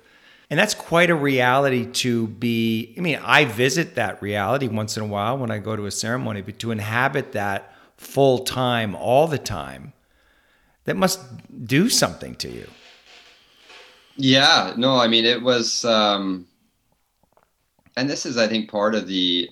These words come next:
Speaker 2: the, the kind of the peace or the contentment that I feel right now, and, and just the space inside of me is when you're drinking,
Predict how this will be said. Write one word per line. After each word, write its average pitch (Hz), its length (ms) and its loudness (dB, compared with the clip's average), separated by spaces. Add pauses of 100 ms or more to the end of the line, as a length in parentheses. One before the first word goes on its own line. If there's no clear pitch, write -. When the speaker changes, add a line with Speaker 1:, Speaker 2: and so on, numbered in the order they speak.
Speaker 2:
the, 87 460 -6 (140)
the 78 140 -16 (760)
kind 95 200 -8
of 87 100 -8
the 82 300 -4 (140)
peace 110 520 -4
or 87 160 -6
the 85 140 -10
contentment 98 560 -6
that 87 80 -4
I 82 80 -4
feel 104 320 -6
right 87 220 -2
now, 82 560 -8
and, 82 400 -10
and 82 260 -12
just 87 220 -12
the 87 100 -10
space 95 640 -4
inside 90 420 -2
of 98 80 -2
me 82 320 -6 (480)
is 90 320 -8
when 98 160 -6
you're 131 160 0
drinking, 101 800 -2